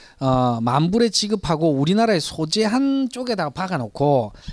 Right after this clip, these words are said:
상세 설계는 외국에다 맡긴 거네요. 보통 이제 구매 사양서가 그런 좀 논란이 좀 많거든요. 근데 이제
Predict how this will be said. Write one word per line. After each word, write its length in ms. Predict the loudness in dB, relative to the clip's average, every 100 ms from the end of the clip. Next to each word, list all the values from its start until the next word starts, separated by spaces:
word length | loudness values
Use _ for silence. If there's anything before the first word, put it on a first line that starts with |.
| -16
상세 500 | -6 -2 0 0 0
설계는 440 | 0 -2 -2 -4 -6
외국에다 460 | -10 -10 -10 -8
맡긴 680 | -8 -8 -10 -12 -12 -18 -20 -16
거네요. 440 | -16 -16 -20 -20
보통 280 | -20 -10 -6
이제 340 | -4 -4 -4 -4
구매 220 | -6 -4
사양서가 460 | -4 -6 -4 -8 -6
그런 240 | -6 -6
좀 180 | -6 -2
논란이 320 | 0 0 -2
좀 80 | -6
많거든요. 800 | -8 -10 -8 -4 -4 -6 -10 -14 -18 -20 -18
근데 240 | -14 -10
이제 260 | -6 -2